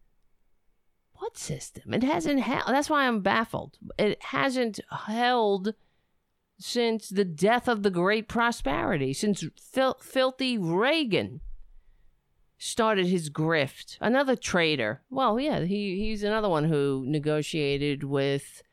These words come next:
our enemies to harm American people, uh, when to keep hostages, keep our American people hostage,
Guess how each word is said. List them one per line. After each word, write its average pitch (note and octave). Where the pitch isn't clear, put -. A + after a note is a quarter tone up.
our C#3+
enemies A#2+
to F#3+
harm F3+
American D#3
people, D3
uh, G3
when E3
to E3
keep -
hostages, D#3+
keep A3+
our A#3
American A#3
people A#3+
hostage, F3